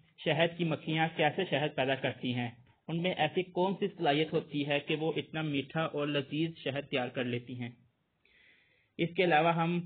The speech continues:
ये भी जानेंगे कि जुगनू क्यों चमकते हैं। इसके बाद हम आ जाते हैं इजादात और दरियाफ्त के बारे में जानते हैं कि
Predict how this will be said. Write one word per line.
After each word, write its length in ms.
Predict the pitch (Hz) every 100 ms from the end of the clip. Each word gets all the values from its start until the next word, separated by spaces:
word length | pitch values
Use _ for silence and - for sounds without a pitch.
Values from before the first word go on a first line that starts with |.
| - - -
ये 100 | 160
भी 140 | 185 196 175 - -
जानेंगे 580 | 147 143 160 160 151 151
कि 160 | 165 156
जुगनू 320 | 147 139 160 175 -
क्यों 200 | 175 185
चमकते 460 | 165 135 127 135 120
हैं। 200 | 120 113 _ _ _ - - _ _ _ _ _ _ _ _ _ _ _ _ _
इसके 280 | 170 170 190
बाद 300 | 170 160 170
हम 220 | 175 170 151
आ 80 | 151
जाते 280 | 151 160
हैं 200 | 160 165 165 - _ _ _ _ _ _ _ _ _ _ _ _ _ _ _ _ _ _ _ _ _ _
इजादात 680 | 165 160 156 143 135 147 -
और 180 | 151 151
दरियाफ्त 640 | 151 131 127 - - _ _
के 200 | 135 127 123 127 _ _ _ _ _ _ -
बारे 220 | 127 120
में 160 | 123 123
जानते 340 | 123 120 120
हैं 160 | 120 120 - _ _ _ _ _ _ -
कि 80 | -